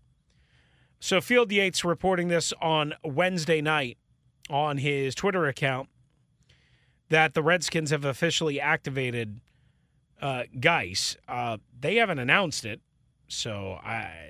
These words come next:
I, I don't, I wouldn't call it officially by any means. Uh, so there's that, but that's what Geis is. Uh, you know, that's, that's what Field Yates is report-, again, we all understood this was happening. We all knew it was happening.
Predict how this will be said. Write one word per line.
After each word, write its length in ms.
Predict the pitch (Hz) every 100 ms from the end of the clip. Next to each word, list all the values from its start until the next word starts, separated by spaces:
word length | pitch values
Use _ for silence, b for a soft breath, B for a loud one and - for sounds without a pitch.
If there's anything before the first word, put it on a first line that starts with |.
| 90
I, 320 | 92 98 98
I 40 | 123
don't, 160 | 113 -
I 120 | 127
wouldn't 260 | 127 120
call 240 | 107 127 117
it 80 | 95
officially 720 | - 214 196 - 92 113 170 _ _ _ _ _ _ _ _ -
by 160 | 113
any 220 | 127 156
means. 480 | 101 95 127 175 - - _ _ _ _ _ _ _ _ _
Uh, 320 | 123 120 113 120 -
so 480 | - 139 120 117 - _ _ _
there's 380 | 135 143 160 120
that, 360 | 165 123 143 - _ _ _ _ _ _ _ _
but 340 | 143 165 165 -
that's 340 | 120 123 147 -
what 180 | 175 -
Geis 400 | 156 165 170 180
is. 340 | 151 - - _ -
Uh, 280 | 170 165 156
you 120 | 190
know, 120 | 180
that's, 300 | 131 151 147 160 175
that's 260 | 160 165
what 180 | 170 156
Field 280 | - 170 135
Yates 320 | 135 135 120
is 120 | 127
report-, 280 | 131 120 151
again, 280 | 151 147 117 - _ _ _ _ -
we 160 | 95
all 540 | 87 147 165 170 185 196
understood 460 | 196 202 - 220
this 220 | 185 196 214
was 120 | 175
happening. 440 | 160 123 - 90
We 140 | 101 107
all 240 | 165 226
knew 180 | 240 233
it 40 |
was 100 | 220
happening. 360 | 170 135 -